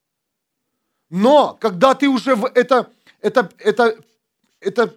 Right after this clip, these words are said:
это маленькое, да, с горчичное зерно, вера, но это уже второе, вторая ступень твоей жизни, где ты вырастаешь в нужде Бога, где Бог внутри тебя вырастает –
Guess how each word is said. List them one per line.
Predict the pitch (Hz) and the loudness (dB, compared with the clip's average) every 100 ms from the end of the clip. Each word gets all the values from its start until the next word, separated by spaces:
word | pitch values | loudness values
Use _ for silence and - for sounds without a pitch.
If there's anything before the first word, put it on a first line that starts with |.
| _ - | _ -6
это | 202 226 | -2 -2
маленькое, | 208 233 254 247 208 - 165 156 | 0 2 2 0 -2 -4 -4 0
да, | 185 220 - _ _ | 0 0 -2 _ _
с | 160 | -14
горчичное | 175 247 - 233 - 226 | 0 0 0 -10 -4 -4
зерно, | 190 220 233 220 | -2 -2 -2 -2
вера, | 151 214 156 92 _ _ _ _ | 0 0 0 -4 _ _ _ _
но | 190 226 | -2 0
это | 240 240 | 2 0
уже | 202 226 | 0 -2
второе, | - 226 233 247 - | 0 0 2 -2 -4
вторая | - 214 233 233 220 | -2 0 2 2 0
ступень | - 233 165 262 233 | -4 -8 -6 -6 -6
твоей | 156 196 196 | -4 -4 -4
жизни, | 170 226 180 | -6 -8 -6
где | 160 196 | -6 -6
ты | - | -4
вырастаешь | 202 170 196 202 - 240 233 208 - _ _ - | -6 -4 -4 -6 -2 -2 0 -4 -10 _ _ -18
в | 147 202 | -6 -2
нужде | 240 202 151 170 247 | 0 -2 -6 -2 -2
Бога, | 175 139 214 220 185 139 - _ _ _ _ _ _ _ _ _ _ _ | -2 0 2 2 0 -2 -6 _ _ _ _ _ _ _ _ _ _ _
где | 156 151 247 | -20 -4 -4
Бог | 170 247 277 - | -2 -2 -2 -2
внутри | 220 - 247 | -2 -2 -4
тебя | - 208 262 233 | -2 0 2 2
вырастает – | 190 196 208 - 247 226 190 139 - | 2 0 -2 -2 0 2 2 0 -6